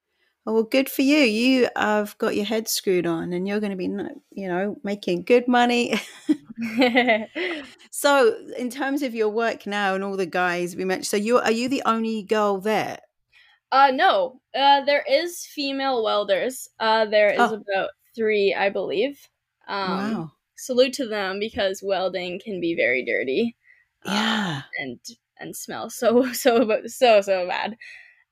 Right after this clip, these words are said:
Speaker 2: Um, I am the only female electrician there, though.
Speaker 1: Good for you. Girl power. <laughs>
Speaker 2: <laughs> Yep.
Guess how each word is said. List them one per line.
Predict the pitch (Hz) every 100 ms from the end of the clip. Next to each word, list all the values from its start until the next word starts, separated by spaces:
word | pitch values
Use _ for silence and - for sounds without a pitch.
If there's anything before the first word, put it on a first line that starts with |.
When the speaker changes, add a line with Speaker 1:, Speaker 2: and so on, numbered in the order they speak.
| -
Speaker 2:
Um, | 196 196 196 196 196 196 202 _ _ -
I | 220
am | 202 220 220 208
the | 214
only | 151 208 202 202
female | 202 208 196 190 185 170 -
electrician | - - - - - 127
there, | 57 62
though. | - - 240 _ _ _ _ - _
Speaker 1:
Good | - 226
for | 240
you. | 226
Girl | 185 254 254
power. | 277 240 214 233
<laughs> | 185 - 226
Speaker 2:
<laughs> | 285 320 285 262 262 - 359 415 403 370 302 -
Yep. | 220 214